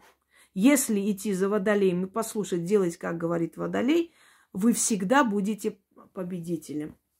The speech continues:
Этому человеку Вселенная дала все ключи вот просто от всех проблем и от всех трудностей.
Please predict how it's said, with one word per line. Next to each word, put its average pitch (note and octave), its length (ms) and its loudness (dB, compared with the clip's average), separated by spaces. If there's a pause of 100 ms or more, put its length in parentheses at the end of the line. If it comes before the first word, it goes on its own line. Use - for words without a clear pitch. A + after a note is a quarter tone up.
(200)
Этому A#3+ 460 2
человеку A3 720 -2
Вселенная F3+ 920 0 (220)
дала F#3+ 480 -2
все C#4 380 -2
ключи B3+ 760 -4 (600)
вот F#3 380 -6
просто G#3+ 420 -2
от F3 100 -4
всех A#3+ 300 -4
проблем G#3+ 520 2
и F3+ 140 -2
от F3 160 -4
всех A3 300 -6
трудностей. E3 720 -10